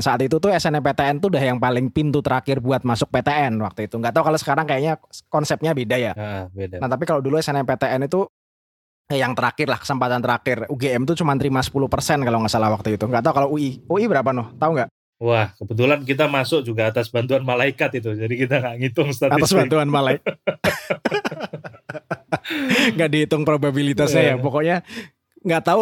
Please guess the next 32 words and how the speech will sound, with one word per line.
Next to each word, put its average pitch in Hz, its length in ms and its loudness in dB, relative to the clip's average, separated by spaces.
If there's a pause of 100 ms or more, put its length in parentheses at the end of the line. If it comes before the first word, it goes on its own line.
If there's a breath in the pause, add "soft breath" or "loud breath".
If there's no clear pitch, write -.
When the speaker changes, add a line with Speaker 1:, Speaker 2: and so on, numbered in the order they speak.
Speaker 1:
tiba-tiba 170 400 2
keterima 175 400 2
aja 143 80 0
ya. 123 140 2
Speaker 2:
Iya, 110 180 0
modal 120 320 -4
bismillah. 127 560 -2 (640)
Speaker 1:
Modal 131 400 0
bismillah. 135 480 0
Nah, 139 80 2
dulu 147 240 2
gitu, 143 480 0
saya, 151 320 0
eh, 135 320 2
Reno 139 320 0
bercita-cita 127 880 -2
keterima 117 320 0
di 110 160 -2
politik 110 400 -2
U 135 80 -4
I 147 240 2
dan 127 160 -2
keterima. 120 480 0 (1040)
Dan 123 160 -2
saya 135 220 -2
juga 117 260 -2
kepengennya 120 400 -2
di 120 80 -2
psikologi 107 560 -2
U 104 80 -6
G 104 160 -2
M 131 320 0